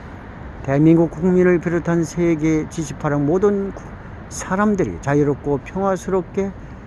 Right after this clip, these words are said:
활동할 수 있고 즐거운 생활을 할 수 있도록 코로나 바이러스가 몽땅 사라지기를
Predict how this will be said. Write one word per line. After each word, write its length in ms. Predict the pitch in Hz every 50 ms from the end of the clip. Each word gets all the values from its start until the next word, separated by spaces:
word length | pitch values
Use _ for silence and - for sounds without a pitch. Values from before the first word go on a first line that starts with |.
| - - - - - - - - - - - - - - - - - - - -
활동할 460 | - - 175 165 - 165 151 135 123 110
수 160 | - - 127
있고 420 | 117 - - - 143 147 156 - - - - - - - - - - - - - - - - - - - -
즐거운 720 | - 151 139 131 123 127 127 131 135 135 135 131 131 - - - - - - - - - -
생활을 460 | - - 143 147 139 131 120 120 113
할 180 | 110 - 180 170
수 160 | 165 - 185
있도록 480 | 165 156 - - 147 98 82 - - - - - - - - - - - - - - - - - - - - - - - - - - - - - - - - - - - - - - - - - - - - - - - - - - - - - - - - - - - - - - - - - - - - - - - - - - - - - - - -
코로나 360 | - 156 139 139 131 123 113
바이러스가 680 | 107 117 120 117 110 117 104 - - 131 120 123 113 113
몽땅 880 | 110 101 104 139 180 214 220 214 196 - - - 190 190 185 185 180 180 175 - - -
사라지기를 880 | - - - 156 143 135 123 113 110 113 104 101 98 107 110 120 123 -